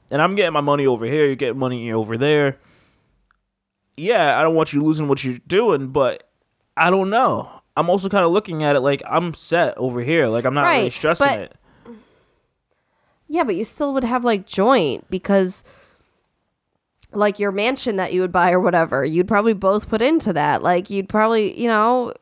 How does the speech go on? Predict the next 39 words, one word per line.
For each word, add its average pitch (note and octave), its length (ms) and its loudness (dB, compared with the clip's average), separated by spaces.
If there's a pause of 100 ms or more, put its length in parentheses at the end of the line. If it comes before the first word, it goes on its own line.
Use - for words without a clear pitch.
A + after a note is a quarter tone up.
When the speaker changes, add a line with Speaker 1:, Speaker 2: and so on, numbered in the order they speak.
Speaker 2:
both A#3 300 0
put B3+ 100 -2
into B3 220 0
vacations A#3+ 640 -2
and G#3+ 100 2
whatever A3+ 320 2
elaborate G#3 540 2
things G#3+ 300 0
you're F3+ 100 -2
gonna D3+ 180 -2
do. F#2+ 440 -2 (400)
It G3 140 0
does B3 240 0
still A#3+ 300 0
become G#3 400 -2
both F#3+ 300 0
of F3 100 -6
you E3+ 140 -2
when E3 140 -2
you're D#3+ 100 -4
married. F3 560 -2 (760)
Speaker 1:
I A2 200 -6
don't G#2+ 120 -8
know. G2+ 200 -10 (140)
I A#2+ 80 -2
wouldn't, C3 260 2
I A#2+ 100 4
would, C#3 160 2 (140)
again, A#2+ 280 2
I A2 80 4
would B2 200 2
not B2 300 2
think A2+ 160 -6
that G#2+ 380 -6
they A2+ 100 -2
would A2 100 0
have G#2+ 140 -2
a G#2 60 -10
prenup. G#2+ 420 -6